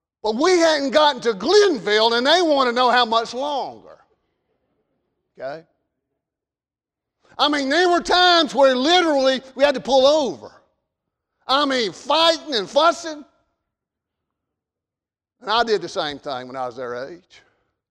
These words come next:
See, I was,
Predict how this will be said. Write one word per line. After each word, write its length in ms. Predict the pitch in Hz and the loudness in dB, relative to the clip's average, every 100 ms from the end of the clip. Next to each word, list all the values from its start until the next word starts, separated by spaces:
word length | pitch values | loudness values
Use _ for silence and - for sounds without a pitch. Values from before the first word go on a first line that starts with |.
| _ _ _ _ _ _ _ _ _ _ _ _ _ _ _ _ _ _ _ _ _ _ _ _ _ | _ _ _ _ _ _ _ _ _ _ _ _ _ _ _ _ _ _ _ _ _ _ _ _ _
See, 240 | - 311 | -2 0
I 220 | 294 339 370 | 2 4 4
was, 300 | 339 233 | 4 0